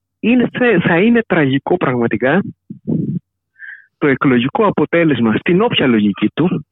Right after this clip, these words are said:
και κυρίως στη λογική του ότι δεν υπάρχει άλλη διέξοδος,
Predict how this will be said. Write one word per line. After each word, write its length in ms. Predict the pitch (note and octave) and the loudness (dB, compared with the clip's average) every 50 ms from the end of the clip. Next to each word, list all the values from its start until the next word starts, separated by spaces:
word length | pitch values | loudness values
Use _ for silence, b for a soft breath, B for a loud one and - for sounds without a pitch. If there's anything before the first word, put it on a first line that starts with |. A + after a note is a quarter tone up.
| B B B B B B B B B _ | B B B B B B B B B _
και 120 | - D#3+ | -4 -4
κυρίως 440 | D#3 - D3+ C#3+ C#3 D3+ F3+ E3 C3 | -2 0 0 2 2 2 2 2 0
στη 120 | - - | 2 2
λογική 420 | A#2+ A#2+ A#2+ A2+ A2+ A2 - - C#3+ | 2 4 4 4 4 2 2 0 0
του 100 | - A#2+ - | 0 0 0
ότι 80 | - A#2 | 0 0
δεν 160 | C3 C#3+ C3+ | 2 2 2
υπάρχει 440 | B2 - - B2+ B2 - - - A2+ | 0 0 -2 -4 -4 -4 -2 -2 -2
άλλη 220 | A2 A2+ A2+ G#2+ | 0 2 0 2
διέξοδος, 720 | F#2+ G#2 G#2 G2+ - - - G2+ G#2 C#3+ F3 - - - | 2 2 0 0 0 0 0 0 0 0 -2 -2 -2 -6